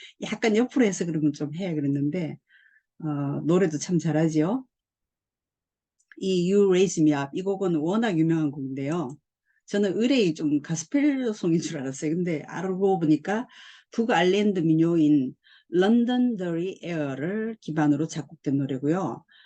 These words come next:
아일랜드의 알앤비 가수 브라이언 케네디가 불렀는데, 원래는 기악곡으로 하려다가 제목을 사일런트 스토리를 하려고 하다가 이제 가사를 넣고 노래가 돼서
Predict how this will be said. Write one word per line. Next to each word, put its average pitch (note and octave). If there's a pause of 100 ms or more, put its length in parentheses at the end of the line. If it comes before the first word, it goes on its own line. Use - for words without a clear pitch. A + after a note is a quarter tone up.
(140)
아일랜드의 F#3
알앤비 F#3+
가수 D3
브라이언 G#3
케네디가 D#3
불렀는데, C3+ (400)
원래는 F#3
기악곡으로 F#3
하려다가 D3+ (360)
제목을 F3
사일런트 F#3+
스토리를 D3
하려고 D#3
하다가 G#3 (400)
이제 D3
가사를 F3
넣고 D3+
노래가 D3+
돼서 D3